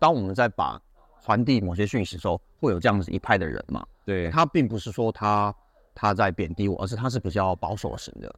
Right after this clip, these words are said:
Speaker 2: 他会觉得
Speaker 1: 嗯。
Speaker 2: 你要的这件事情跟你距离很遥远，
Speaker 1: 对。
Speaker 2: 对不对？你要去那个地方西天取经，开玩笑，除非死得比较快，对不对？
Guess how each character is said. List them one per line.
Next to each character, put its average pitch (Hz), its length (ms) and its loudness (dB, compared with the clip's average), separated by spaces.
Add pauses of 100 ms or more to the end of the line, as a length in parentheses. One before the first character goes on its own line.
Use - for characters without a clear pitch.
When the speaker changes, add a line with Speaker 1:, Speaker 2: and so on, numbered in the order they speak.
(120)
Speaker 2:
他 170 80 4
会 185 120 8
觉 123 160 0
得 147 160 4
Speaker 1:
嗯。 82 320 -6
Speaker 2:
你 95 140 0
要 143 180 8
的 113 100 2
这 120 160 2
件 120 120 4
事 117 180 -4
情 90 200 -2
跟 135 140 4
你 95 80 2
距 117 200 -4
离 104 120 0
很 78 220 -6
遥 78 260 -2
远， 90 260 -2
Speaker 1:
对。 95 260 0 (200)
Speaker 2:
对 98 100 -4
不 98 60 0
对？ 92 200 2
你 104 100 -4
要 160 80 2
去 180 180 -2
那 170 60 2
个 160 80 2
地 160 120 2
方 156 180 -2
西 147 180 -4
天 151 160 0
取 90 200 -10
经， 123 300 -2 (640)
开 147 80 -2
玩 139 100 2
笑， 123 160 2
除 - 160 -6
非 151 160 2
死 95 220 -6
得 90 80 -2
比 85 100 -8
较 104 120 2
快， 98 200 -2
对 95 120 -2
不 98 60 -4
对？ 110 60 -2